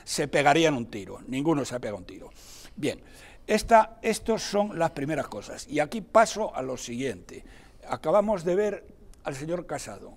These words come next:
Casadín. Vamos a ver, dice Casadín, bueno, lo que tiene que hacer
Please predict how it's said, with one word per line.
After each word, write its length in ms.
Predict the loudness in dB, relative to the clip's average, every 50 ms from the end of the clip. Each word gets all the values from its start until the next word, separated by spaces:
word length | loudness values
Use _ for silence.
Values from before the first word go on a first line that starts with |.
| -16
Casadín. 720 | -10 -10 -8 -8 -6 -6 -4 -4 -4 -4 -6 -8 -14 -18 -20 -20 -20 -20 -20 -20 -10 -2
Vamos 400 | 0 2 2 2 2 0 -4 -6
a 60 | -10
ver, 220 | -12 -14 -16 -18 -20 -20 -20
dice 420 | -14 -8 -4 -4 -4 -2 -2 -4 -4
Casadín, 560 | -4 -4 -6 -6 -8 -10 -12 -16 -18 -20 -20 -20 -20 -20 -20 -20 -20 -20 -20 -20 -14
bueno, 320 | -8 -4 -4 -2 -2 -4 -6 -6
lo 140 | -10 -12
que 140 | -12 -12 -14
tiene 320 | -12 -12 -12 -10 -10 -8 -4
que 80 | 0
hacer 440 | 0 2 4 6 6 6 4 0